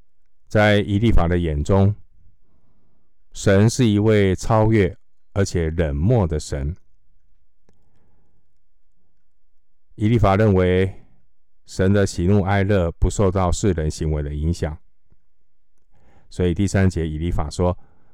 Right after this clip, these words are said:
：“你为人公义，岂叫全能者喜悦呢？你行为完全，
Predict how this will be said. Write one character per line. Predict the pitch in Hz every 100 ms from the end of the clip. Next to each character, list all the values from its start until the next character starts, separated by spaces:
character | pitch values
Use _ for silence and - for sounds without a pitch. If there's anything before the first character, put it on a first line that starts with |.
| - - - - -
：“你 | 104 104 101 95
为 | 110
人 | 123 101
公 | 104 117 113
义， | 104 - - - - - - - - - - - -
岂 | - - 90 82 80 78
叫 | 113 101
全 | 92 - 85
能 | 87
者 | 90 80
喜 | -
悦 | 71 85 78
呢？ | 76 78 - - - - - - - - -
你 | 98 98 98
行 | 98 107 123
为 | 104
完 | 98 95 104
全， | - 87 90